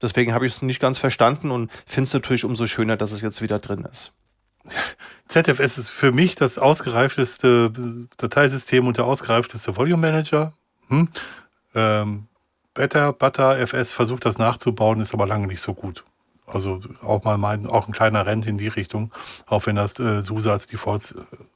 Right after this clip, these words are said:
Speaker 2: Filesystem und Volume Manager einsetzt, aber Z F S ist schon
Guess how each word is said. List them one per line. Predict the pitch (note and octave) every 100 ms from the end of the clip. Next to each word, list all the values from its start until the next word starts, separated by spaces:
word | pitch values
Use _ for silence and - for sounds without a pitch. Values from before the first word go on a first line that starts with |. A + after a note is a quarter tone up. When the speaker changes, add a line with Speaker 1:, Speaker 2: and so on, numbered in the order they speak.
| _ _
Speaker 2:
Filesystem | - A#2 G2+ G2 - G2
und | F#2
Volume | G#2+ G2+
Manager | G2 G2 G2 F#2
einsetzt, | G2 F#2+ F#2 -
aber | F#2 F#2+ - - - - _ -
Z | A#2 A#2
F | G#2
S | A2+ -
ist |
schon | - G#2+ G2+